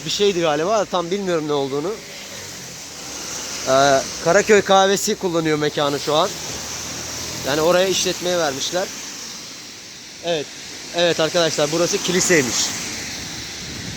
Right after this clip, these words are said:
Kapısındaki işaretten anlıyorsunuz. Ee, tabii onarılıyor sanırım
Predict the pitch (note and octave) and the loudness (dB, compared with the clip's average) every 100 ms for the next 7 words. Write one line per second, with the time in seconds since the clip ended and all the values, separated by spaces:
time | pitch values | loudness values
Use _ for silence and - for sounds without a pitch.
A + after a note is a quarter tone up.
0 | - D3 C#3+ D3+ E3+ F3 F3+ F3+ E3+ F3 | -6 -6 -6 -6 -4 -4 -4 -2 2 4
1 | E3+ F#3+ E3+ D#3 D3 B2+ E3 G#3+ - - | 4 4 4 4 2 0 0 2 2 2
2 | A#3+ - - - - - - - - - | 2 2 2 0 0 -2 -4 -6 -8 -8
3 | - - - - - - - - - - | -8 -8 -8 -8 -8 -6 -6 -6 -6 -4
4 | - - - - - - - - - - | -2 -2 -2 -2 0 0 0 0 0 -2
5 | - - - - - - - - - C3 | -4 -4 -6 -6 -6 -6 -6 -4 -2 0
6 | C3+ C3+ C3 B2+ A#2 - - - - - | 2 2 2 2 0 -2 -2 -2 -2 -2
7 | - - - - - - - - E3+ F3+ | -2 0 0 -2 -2 -4 -4 -2 2 4
8 | G3 E3+ F#3 G3 G#3 G3+ F3 D3 | 4 0 2 4 6 4 2 0